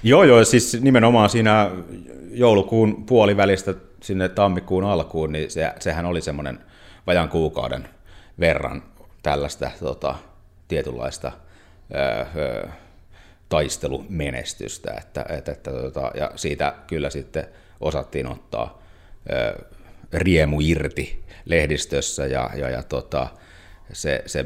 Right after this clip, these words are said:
jatkui tavallaan se tietynlainen ilmapiiri niin sinne ihan, tota,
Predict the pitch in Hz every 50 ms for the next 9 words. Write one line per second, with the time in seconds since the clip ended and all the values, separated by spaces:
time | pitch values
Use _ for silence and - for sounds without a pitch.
0 | - - - 101 98 95 92 - - - 73 69 69 65 73 76 69 64 64 73
1 | - - 82 78 - - - - - - - - - 80 73 69 71 71 76 82
2 | 80 76 69 - 80 76 71 69 71 67 - 80 76 73 76 82 78 76 71 67
3 | 65 65 - 71 65 -